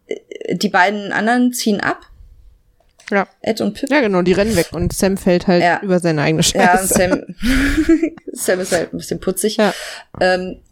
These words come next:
Speaker 1: aber er versteckt
Speaker 2: Kein
Speaker 1: sich hinter
Speaker 2: Läufer.
Speaker 1: einem Stein, was halt schon nicht funktioniert. Aber der White Walker,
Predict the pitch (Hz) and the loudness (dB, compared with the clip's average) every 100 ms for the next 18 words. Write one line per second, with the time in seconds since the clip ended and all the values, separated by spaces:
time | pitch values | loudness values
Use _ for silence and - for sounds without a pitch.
0 | - 190 - - - 226 208 220 220 180 | -2 0 0 -2 -2 0 4 4 6 6
1 | 190 202 180 170 190 190 220 226 - - | 6 4 2 2 0 0 0 -2 -4 -12
2 | - - 170 190 - 220 214 - 214 214 | -12 -8 -4 -4 0 0 0 -2 -2 -2
3 | - 214 214 196 190 214 - - - - | 0 -2 0 0 -2 -4 -10 -12 -6 2
4 | 208 208 208 196 185 196 269 254 208 196 | 2 4 2 2 0 2 2 2 -4 -2
5 | 254 | -4